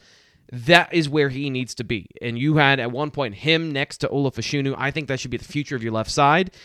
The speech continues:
He's looks great pulling. He's a great pass protector. When he gets his hands on guys, it's over.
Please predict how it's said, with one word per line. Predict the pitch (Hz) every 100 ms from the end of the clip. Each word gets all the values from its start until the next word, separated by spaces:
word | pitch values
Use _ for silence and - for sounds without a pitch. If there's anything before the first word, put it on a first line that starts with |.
| -
He's | - 233 139 120
looks | 190 185 -
great | 135 131 156 -
pulling. | - 147 139 135 131 _ _
He's | - 208 139
a |
great | 107 127 151
pass | - 143 135
protector. | 143 143 123 139
When | 127
he | 131
gets | 160 123
his | -
hands | 139 143 139
on | 135
guys, | 127 131 -
it's | 160 -
over. | 135 135 101 82